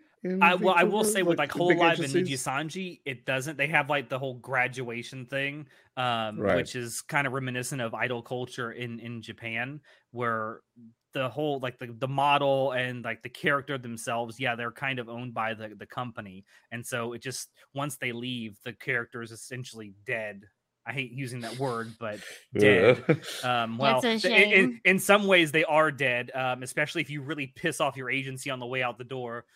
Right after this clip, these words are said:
Speaker 2: um, Rushia. I mean, what? <laughs> Um, that was crazy.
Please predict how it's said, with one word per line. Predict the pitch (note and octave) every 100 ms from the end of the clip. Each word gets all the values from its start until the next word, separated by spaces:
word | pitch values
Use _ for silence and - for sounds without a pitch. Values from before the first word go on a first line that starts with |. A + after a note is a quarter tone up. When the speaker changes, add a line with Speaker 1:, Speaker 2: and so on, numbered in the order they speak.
| _ _
Speaker 2:
um, | C3 B2 A#2+ A#2 A2+ -
Rushia. | B2+ B2 - B2+ C3
I | C3
mean, | C#3 C3+
what? | C#3 C#3 D3 -
<laughs> | _ _
Um, | D#3+ D#3+ B2 A#2 C3 D#3+ - - _ - - - - _ - - _ _ -
that | F#3
was | F#3+ C#3+
crazy. | - D3+ D3+